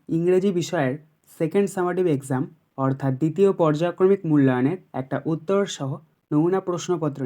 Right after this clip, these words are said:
নিয়ে। ফুল মার্কস তোমাদের থাকবে কুড়ি, সময় থাকবে চল্লিশ মিনিট। প্রশ্নপত্রটা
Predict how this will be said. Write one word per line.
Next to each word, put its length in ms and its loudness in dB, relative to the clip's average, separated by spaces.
নিয়ে। 140 -10
ফুল 260 4
মার্কস 220 0
তোমাদের 320 2
থাকবে 220 0
কুড়ি, 240 4
সময় 360 2
থাকবে 240 0
চল্লিশ 380 2
মিনিট। 260 0
প্রশ্নপত্রটা 800 0